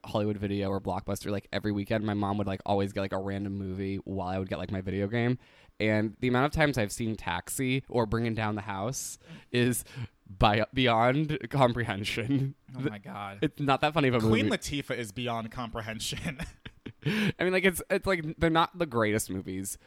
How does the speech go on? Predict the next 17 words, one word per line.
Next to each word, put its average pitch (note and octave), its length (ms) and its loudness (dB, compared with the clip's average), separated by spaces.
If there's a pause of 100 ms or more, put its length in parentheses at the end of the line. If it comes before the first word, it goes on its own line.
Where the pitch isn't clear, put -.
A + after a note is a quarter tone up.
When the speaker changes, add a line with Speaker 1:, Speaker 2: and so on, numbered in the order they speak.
(100)
Speaker 1:
but A#2 420 0
they B2 200 2
have, B2 260 0
like, B2 260 -2
a G#2 360 2
weird A2+ 600 2
connection G#2 580 -4
to, G#2+ 160 -6 (180)
like, G#2 240 -2
I've G#2 180 -2
seen C#3 200 -4
Taxi F2+ 320 -6
at - 80 -10
least, - 140 -8
like, - 120 -8 (460)
twelve - 220 -8
times. - 360 -10